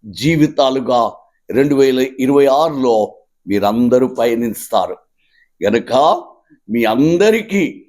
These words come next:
యేసుక్రీస్తు జన్మ శుభాలు తెలియచేస్తూ, నూతన సంవత్సరపు చక్కని సంవత్సరముగా, దీవింపబడిన సంవత్సరంగా దేవుడు మమ్మల్ని అందరినీ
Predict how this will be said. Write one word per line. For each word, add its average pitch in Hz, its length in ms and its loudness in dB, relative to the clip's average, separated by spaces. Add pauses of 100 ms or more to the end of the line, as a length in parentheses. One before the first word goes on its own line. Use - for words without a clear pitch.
(260)
యేసుక్రీస్తు 165 880 -2
జన్మ 143 600 -2 (300)
శుభాలు 156 480 0
తెలియచేస్తూ, 151 1120 -2 (560)
నూతన 220 480 0
సంవత్సరపు 139 1120 -2 (500)
చక్కని 208 840 -2 (300)
సంవత్సరముగా, 156 1160 -2 (320)
దీవింపబడిన 175 920 0
సంవత్సరంగా 135 800 -2 (420)
దేవుడు 139 160 2
మమ్మల్ని 127 320 2
అందరినీ 127 600 -2